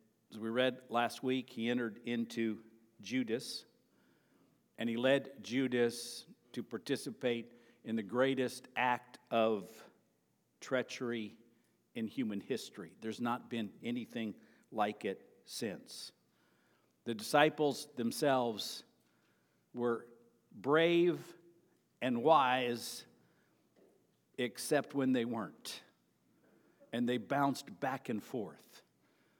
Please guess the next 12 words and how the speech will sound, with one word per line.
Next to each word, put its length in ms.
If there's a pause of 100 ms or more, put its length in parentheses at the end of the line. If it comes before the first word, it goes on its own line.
(200)
Unfinished 640
products 560
like 220 (100)
you 240
and 100
I, 300
but 160 (160)
very 300 (120)
deeply 540 (420)
loved 460 (320)
by 160
God. 400